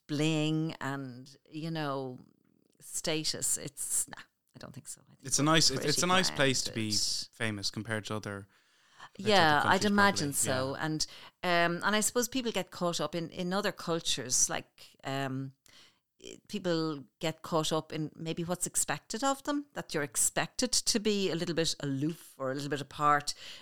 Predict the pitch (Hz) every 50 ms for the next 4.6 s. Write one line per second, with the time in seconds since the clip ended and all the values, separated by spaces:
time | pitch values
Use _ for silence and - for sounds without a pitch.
0 | - - 165 165 165 165 160 165 165 147 - - _ - - 50 - - - -
1 | _ _ _ _ - - 226 233 127 - - _ - 214 185 135 - - - -
2 | - 160 143 - - 160 156 - 175 170 156 143 131 - 196 202 269 262 185 -
3 | - - - - 147 143 - - - - - - - 294 453 - - - 160 -
4 | - - 151 165 - 175 165 160 160 160 156